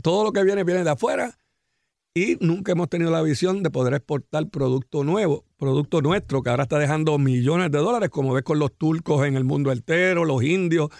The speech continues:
los hindú, perdón, que están, este, ahora quedándose con el mundo entero también. Y nosotros no hemos desarrollado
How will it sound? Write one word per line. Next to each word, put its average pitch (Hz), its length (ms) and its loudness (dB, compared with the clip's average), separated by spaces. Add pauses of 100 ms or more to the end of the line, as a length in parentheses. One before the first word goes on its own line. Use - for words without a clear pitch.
(380)
los 135 180 2
hindú, 147 220 4
perdón, 170 400 0 (300)
que 135 100 -2
están, 131 580 -2 (240)
este, 127 240 -4
ahora 135 480 0
quedándose 131 400 0
con 131 120 0
el 127 60 0
mundo 135 200 0
entero 135 280 0
también. 156 360 0
Y 196 40 0
nosotros 180 380 0
no 139 160 2
hemos 160 180 0
desarrollado 165 680 -2